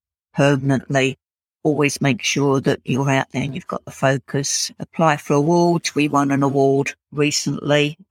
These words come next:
which we were absolutely thrilled with. And it's, you know, whatever you can do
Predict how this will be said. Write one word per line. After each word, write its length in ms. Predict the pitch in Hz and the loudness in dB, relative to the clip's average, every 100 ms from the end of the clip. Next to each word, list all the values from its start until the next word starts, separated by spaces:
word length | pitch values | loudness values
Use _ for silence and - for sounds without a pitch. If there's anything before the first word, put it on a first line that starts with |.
| - | -6
which 260 | 139 - - | -6 -4 -2
we 120 | 143 | -2
were 80 | 143 | -2
absolutely 600 | - - 139 135 - 127 | -4 -2 -2 -2 -4 -6
thrilled 440 | - 143 143 135 - | -4 0 0 0 -4
with. 260 | 147 143 - | -2 -2 -2
And 180 | - 226 | 0 2
it's, 380 | 226 - - - - _ _ | 0 -2 -6 -6 -10 _ _
you 200 | - 151 | -4 -4
know, 40 | 147 _ _ _ | -6 _ _ _
whatever 360 | 170 196 220 208 | -8 -2 0 2
you 200 | 226 208 | 2 2
can 240 | - 196 | 0 0
do 480 | 185 196 170 135 147 | 2 2 2 2 -2